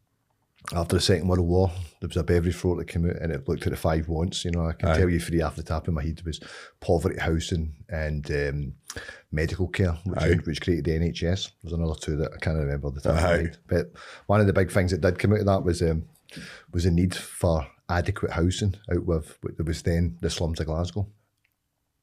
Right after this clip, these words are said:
Speaker 1: So they built these new towns. And obviously you're a resident of one as, as I am. Cumbernauld was the one that my family went to.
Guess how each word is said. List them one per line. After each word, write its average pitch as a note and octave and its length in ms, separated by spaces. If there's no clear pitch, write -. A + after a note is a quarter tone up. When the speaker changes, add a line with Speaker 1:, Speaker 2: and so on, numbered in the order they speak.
Speaker 1:
So F2 340
they F#2+ 100
built F#2 240
these E2+ 160
new F2 140
towns. G2 340
And D#2+ 120
obviously E2 320
you're E2 160
a D2+ 60
resident E2 400
of D#2 80
one E2+ 200
as, E2 160
as D2+ 220
I D#2+ 180
am. F#2+ 200
Cumbernauld F2 400
was D#2 100
the E2+ 100
one E2 160
that D#2 100
my D#2+ 80
family F#2 360
went G2+ 220
to. G2+ 60